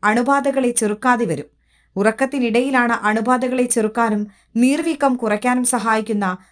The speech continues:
സൈറ്റോകൈൻ തന്മാത്രകളുടെ ഉൽപ്പാദനം നടക്കുന്നത്. ഉറക്കക്കുറവുണ്ടാകുമ്പോൾ ഇവയുടെ ഉൽപ്പാദനം കുറയുന്നു. അത്തരത്തിലുള്ള സംരക്ഷണ പ്രതികരണങ്ങൾ അടിച്ചമർത്തുന്നത് രോഗപ്രതിരോധ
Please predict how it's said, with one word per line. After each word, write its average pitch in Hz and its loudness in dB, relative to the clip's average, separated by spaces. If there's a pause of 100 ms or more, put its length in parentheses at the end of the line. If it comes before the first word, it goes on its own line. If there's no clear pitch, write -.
(180)
സൈറ്റോകൈൻ 277 0 (100)
തന്മാത്രകളുടെ 240 0
ഉൽപ്പാദനം 220 -2
നടക്കുന്നത്. 156 -6 (540)
ഉറക്കക്കുറവുണ്ടാകുമ്പോൾ 220 2 (120)
ഇവയുടെ 247 -2
ഉൽപ്പാദനം 214 0
കുറയുന്നു. 160 -4 (480)
അത്തരത്തിലുള്ള 320 0 (220)
സംരക്ഷണ 269 0 (100)
പ്രതികരണങ്ങൾ 247 0 (180)
അടിച്ചമർത്തുന്നത് 233 2 (400)
രോഗപ്രതിരോധ 277 4